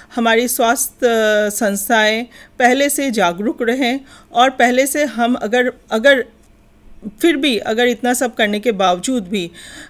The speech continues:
किसी लोगों को चक्कर आ जाता है, आप वन ज़ीरो एट हॉस्पिटल जाते हैं, ताकि हॉस्पिटल में लोगों को सही उपचार मिले,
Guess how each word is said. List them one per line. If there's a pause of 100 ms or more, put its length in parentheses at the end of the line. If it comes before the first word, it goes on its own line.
(160)
किसी
लोगों
को
चक्कर
आ
जाता
है,
आप
वन
ज़ीरो
एट
हॉस्पिटल
जाते
हैं,
ताकि
हॉस्पिटल
में
लोगों
को
सही
उपचार
मिले,